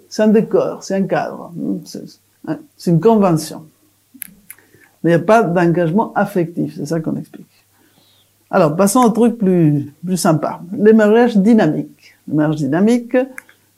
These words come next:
permet au conjoint d'être une source de joie fondamentale réciproque,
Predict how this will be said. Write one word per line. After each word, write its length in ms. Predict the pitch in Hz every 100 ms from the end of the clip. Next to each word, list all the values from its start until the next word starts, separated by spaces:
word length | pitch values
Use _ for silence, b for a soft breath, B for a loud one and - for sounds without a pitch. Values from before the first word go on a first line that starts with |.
| -
permet 280 | 214 226
au 80 | 220
conjoint 400 | 208 196 185 220
d'être 340 | 196 190 185 180
une 80 |
source 460 | 170 - 247 - 208
de 160 | 175 165
joie 240 | 202 226
fondamentale 840 | 226 247 240 220 208 190 196 226
réciproque, 880 | 202 220 220 208 - 160 165 160 -